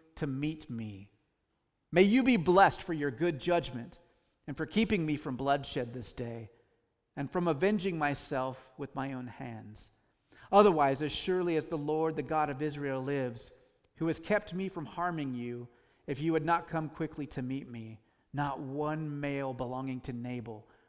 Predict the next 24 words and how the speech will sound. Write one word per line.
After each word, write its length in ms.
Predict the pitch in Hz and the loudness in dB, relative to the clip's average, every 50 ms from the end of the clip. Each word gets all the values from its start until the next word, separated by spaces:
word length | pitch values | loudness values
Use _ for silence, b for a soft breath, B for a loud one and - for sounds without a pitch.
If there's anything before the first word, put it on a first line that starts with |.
| b b - | b b -12
would 160 | 127 127 123 | -10 -10 -10
have 100 | 113 - | -10 -10
been 240 | 127 117 113 113 120 | -10 -8 -8 -6 -4
left 300 | 123 123 117 - - 110 | -4 -4 -6 -6 -10 -12
alive 500 | 104 107 113 113 110 110 107 104 98 101 - _ _ _ _ _ _ _ _ _ | -10 -10 -10 -10 -10 -10 -10 -12 -14 -16 -20 _ _ _ _ _ _ _ _ _
by 140 | - 110 107 | -12 -12 -12
daybreak." 720 | 104 - 110 104 104 98 - 95 92 95 - _ - - _ _ _ _ _ _ _ _ _ _ _ _ _ _ _ _ _ _ _ _ _ _ _ _ _ _ _ _ 135 | -12 -12 -12 -12 -12 -14 -16 -18 -20 -20 -20 _ -20 -20 _ _ _ _ _ _ _ _ _ _ _ _ _ _ _ _ _ _ _ _ _ _ _ _ _ _ _ _ -4
Then 220 | 139 151 175 170 | -2 -2 0 0
David 480 | 139 143 127 123 117 120 120 120 139 - - _ _ _ _ _ _ _ _ | 0 -2 -2 -2 -4 -6 -8 -10 -12 -16 -20 _ _ _ _ _ _ _ _
accepted 640 | - - - - - - - 151 302 - - 165 147 | -14 -12 -10 -10 -6 -4 -4 -4 -4 -6 -8 -10 -10
from 300 | - - - 143 135 135 131 - | -10 -10 -8 -8 -8 -8 -10 -12
her 100 | 151 131 | -12 -14
hand 540 | - - 123 107 98 95 95 98 101 - - _ _ _ _ _ _ | -12 -12 -14 -14 -12 -14 -16 -16 -18 -20 -20 _ _ _ _ _ _
what 140 | - 127 - | -14 -12 -12
she 180 | - - 135 120 | -10 -8 -8 -8
brought 360 | 110 127 127 127 127 - - | -8 -6 -4 -4 -4 -4 -6
to 100 | - 110 | -10 -12
him 280 | 92 - 110 104 101 | -12 -12 -14 -14 -14
and 100 | 104 98 | -14 -14
said, 380 | - - - 101 101 107 107 - _ _ _ _ _ _ _ _ _ _ _ _ _ _ _ _ | -12 -12 -12 -12 -12 -14 -16 -18 _ _ _ _ _ _ _ _ _ _ _ _ _ _ _ _
"Go 400 | - 131 123 131 143 147 156 156 - - _ _ _ _ | -8 -8 -6 -6 -6 -8 -10 -12 -16 -20 _ _ _ _
home 440 | - 135 123 117 120 123 127 123 131 - _ - | -14 -12 -10 -10 -10 -12 -12 -14 -16 -18 _ -16
in 120 | 123 113 | -16 -16
peace. 600 | - - - 117 95 90 - - - - - | -16 -18 -18 -18 -16 -16 -16 -18 -18 -18 -20